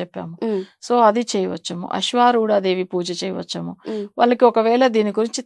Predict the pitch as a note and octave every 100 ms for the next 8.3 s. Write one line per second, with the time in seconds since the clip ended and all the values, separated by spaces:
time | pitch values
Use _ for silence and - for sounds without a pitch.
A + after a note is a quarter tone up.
0 | G3+ G3+ G#3+ A3 G#3 F#3 F#3 G#4 A4+ -
1 | G#3+ G3 B3+ B3 A#3 A#3 B3+ - - G#3+
2 | G3 F#3+ G#3 G3 G3 F#3 D#4+ F#4+ - A3+
3 | - C4 A3 A3+ G#3+ F3+ F3+ F#3 F#3+ G3
4 | - F#4+ - - G#3+ G3+ G3+ G3+ D4+ D#4
5 | A3+ G3 A3 G#3+ F#3+ G#3 F4+ - F3+ -
6 | - - - - - _ - B3 - G#3+
7 | A#3+ A3+ G3 G3 A3 A3+ A3 G3+ G3 G3
8 | F#3+ F#3